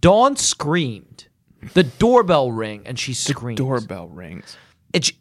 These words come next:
Speaker 1: so something has happened to her, and
Speaker 2: Maybe
Speaker 1: here
Speaker 2: she thought it was a sniper.
Speaker 1: And it might have been.
Speaker 2: Right.
Speaker 1: Here's my f-, my final thing that happens to Dawn that I think really stands out, and I'm sure you caught this as well.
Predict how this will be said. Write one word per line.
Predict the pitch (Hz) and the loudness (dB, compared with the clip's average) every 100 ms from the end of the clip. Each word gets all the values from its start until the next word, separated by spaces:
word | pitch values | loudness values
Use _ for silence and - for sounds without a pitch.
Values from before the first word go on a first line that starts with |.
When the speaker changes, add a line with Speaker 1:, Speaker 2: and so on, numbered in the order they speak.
| - | 0
Speaker 1:
so | - 262 254 - | 4 4 2 -2
something | 180 294 285 320 | 0 2 2 -2
has | 254 | -2
happened | 165 151 143 151 | 0 -2 -2 -6
to | 135 | -4
her, | 131 123 - - | -4 -6 -8 -10
and | 139 127 117 - - - _ _ - | -8 -6 -8 -14 -20 -20 _ _ -8
Speaker 2:
Maybe | 156 156 | 2 6
Speaker 1:
here | 214 | 6
Speaker 2:
she | 202 | 4
thought | 160 | 0
it | 151 | 0
was | 139 | -2
a | 135 | -2
sniper. | - 131 143 - 101 - _ _ _ 185 | -4 -4 -6 -6 -8 -10 _ _ _ -2
Speaker 1:
And | 196 | 0
it | 220 | 0
might | 170 247 226 | 0 -2 0
have | 190 - | -2 -4
been. | - 220 - - _ _ _ | -6 -6 -8 -16 _ _ _
Speaker 2:
Right. | 107 113 - _ _ _ - | -8 -8 -8 _ _ _ -10
Speaker 1:
Here's | 175 226 240 | -6 -4 -6
my | 214 | -8
f-, | - _ _ _ | -10 _ _ _
my | 151 127 | -8 -6
final | - 120 117 | -6 -6 -6
thing | 110 110 | -10 -12
that | 90 | -12
happens | 101 95 98 - | -14 -14 -18 -18
to | 92 | -18
Dawn | 78 69 - _ _ _ _ | -18 -18 -20 _ _ _ _
that | 147 135 | 0 0
I | 127 | 0
think | 147 135 101 | -4 -8 -8
really | 98 85 | -8 -10
stands | - 65 57 - | -14 -18 -18 -18
out, | 57 55 | -18 -16
and | 98 | -14
I'm | 95 | -12
sure | 85 95 | -12 -12
you | 82 | -12
caught | - 80 - | -14 -16 -16
this | - 85 | -18 -18
as | - | -18
well. | - - | -18 -18